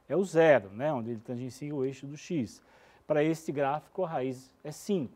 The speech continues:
quer dizer, igualando isso aqui a zero, a gente tem cinco. Por isso que ele desloca-se cinco unidades para a direita. Entendeu? Então, x menos cinco ao quadrado desloca o gráfico cinco unidades para a direita.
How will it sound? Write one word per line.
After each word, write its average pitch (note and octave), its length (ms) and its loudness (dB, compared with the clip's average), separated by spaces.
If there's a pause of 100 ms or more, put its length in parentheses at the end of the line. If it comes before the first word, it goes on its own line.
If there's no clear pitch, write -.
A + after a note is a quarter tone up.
quer A#2 80 -14
dizer, G2 140 -14
igualando A#2+ 340 -6
isso - 120 -14
aqui B2 160 -10
a B2+ 60 -4
zero, B2+ 220 -8
a - 20 -10
gente D3 120 -14
tem F#3+ 120 -8
cinco. C3+ 360 -8
Por B2 120 -8
isso C3 140 -12
que E3+ 60 -6
ele D#3+ 160 -10
desloca-se C#3 580 -6
cinco D3+ 280 -12
unidades C3+ 360 -8
para C#3 140 -12
a C3+ 40 -10
direita. C#3+ 460 -2
Entendeu? F#2 200 -18 (540)
Então, A#2 160 -8
x B2+ 200 -8
menos C3+ 240 -8
cinco C#3+ 220 -10
ao D#3 60 -6
quadrado D3+ 380 -2
desloca D3 340 -6
o D3 40 -8
gráfico C3+ 320 -6
cinco D#3+ 200 -10
unidades B2+ 260 -4
para D3+ 100 -6
a D#3 40 -4
direita. E3 360 -2